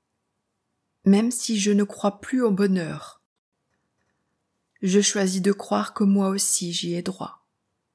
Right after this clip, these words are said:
Tapoter au-dessus de la tête. Je manque de bonheur. Racine des sourcils.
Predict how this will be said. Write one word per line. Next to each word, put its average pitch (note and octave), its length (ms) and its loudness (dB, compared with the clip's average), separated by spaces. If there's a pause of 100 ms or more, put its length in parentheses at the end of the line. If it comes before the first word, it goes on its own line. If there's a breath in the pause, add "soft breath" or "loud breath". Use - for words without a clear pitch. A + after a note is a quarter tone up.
(3000)
Tapoter G#3 600 -4
au-dessus G3+ 440 0
de G3 100 -2
la F#3+ 160 -4
tête. - 580 -16 (1200)
Je F#3 240 2
manque F3+ 420 -4
de F3 140 2
bonheur. F3 680 -4 (2750)
Racine F3+ 680 -4
des F3 120 -4
sourcils. - 680 -4